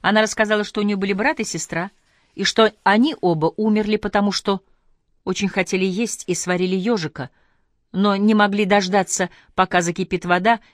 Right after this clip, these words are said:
и съели его вместе с иголками. И от этого у них изо рта пошла кровь, и они кричали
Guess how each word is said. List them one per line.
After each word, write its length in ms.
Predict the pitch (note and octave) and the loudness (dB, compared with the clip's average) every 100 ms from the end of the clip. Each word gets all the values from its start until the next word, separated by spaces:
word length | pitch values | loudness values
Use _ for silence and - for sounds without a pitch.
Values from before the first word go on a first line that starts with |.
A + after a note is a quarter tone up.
| - | -6
и 100 | A3+ | -4
съели 420 | - A3+ A3+ D#3 | -2 0 2 2
его 220 | C#3 C3+ | -4 -6
вместе 380 | C3 C#3 - C#3 | -6 -6 -6 -8
с 140 | - | -6
иголками. 560 | C#3+ C3+ C3 - C3+ C3 _ _ _ | -6 -6 -8 -8 -8 -8 _ _ _
И 100 | F3 | 0
от 180 | F3+ - | 2 2
этого 320 | C4+ F#3+ E3 | -2 0 -2
у 100 | F3 | 0
них 280 | E3 D3+ - - | 0 -2 -6 -4
изо 220 | F3 D#3 | -2 -2
рта 200 | D#3 - | -2 -4
пошла 340 | D#3 F#3 - G#3+ | -4 -4 -4 -6
кровь, 360 | - D3+ C#3 _ _ _ | -4 -8 -8 _ _ _
и 60 | F3 | 0
они 180 | G3+ | 0
кричали 540 | G3+ G3+ - A#3+ A3 | 0 -2 -2 0 0